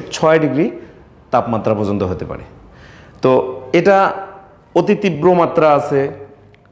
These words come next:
তীব্র মাত্রা আছে, আবার, আহ, দীর্ঘমেয়াদেও থাকতে পারে শরীরে। তো অতি তীব্র মাত্রার ক্ষেত্রে ত্বরকা রোগে আপনার গরুর কোনো প্রকার সিমটম দেখাবেই না, আপনি বুঝতেই পারবেন না। হঠাৎ করেই গরুটা একটু জ্বর আসলো,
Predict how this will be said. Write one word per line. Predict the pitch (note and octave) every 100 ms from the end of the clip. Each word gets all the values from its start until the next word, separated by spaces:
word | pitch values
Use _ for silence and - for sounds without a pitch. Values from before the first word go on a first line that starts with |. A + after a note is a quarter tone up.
| _ -
তীব্র | E3 C#3 F3+
মাত্রা | E3+ C#3+ D3+ C#3
আছে, | C3 - A#2+
আবার, | - C#3 C#3 A2+
আহ, | - - - - G2 G#2 G2+
দীর্ঘমেয়াদেও | E3+ E3 F3+ F3 D3 D3+ G#3+ F#4+ - - - - -
থাকতে | D3 - C#3
পারে | G#2 F2
শরীরে। | E2+ B2+ F#2 D#2 - - - - _ -
তো | A2 - -
অতি | F3 A#3+
তীব্র | G#3 F#3+ G3+ G3+
মাত্রার | F#3 D#3 D3 D3+
ক্ষেত্রে | D3+ D#3+ D3 G2+ - -
ত্বরকা | C3+ C3 D#3
রোগে | D3 G#2 C3+ G#3+ -
আপনার | G#2+ B2 A#2+
গরুর | A2 A#2+ F3 - - - - - -
কোনো | C4+
প্রকার | A3+ G#3 F#3+
সিমটম | - E3+ E3 E3+ E3 E3 C#3 F2+ E2+
দেখাবেই | A#2+ - C#3 C3 G2+
না, | D#2+ - - -
আপনি | C3 D#3
বুঝতেই | C3+ D#3 D3+ F3+ D#3+
পারবেন | A#2 F2+ F#2
না। | F#2+
হঠাৎ | C3 F#3 F#3+
করেই | E3 B2+ G2+ - - -
গরুটা | F#3+ F#3 F3+
একটু | F#3
জ্বর | C3 C#3+ D#3
আসলো, | D#3+ F3 D3 -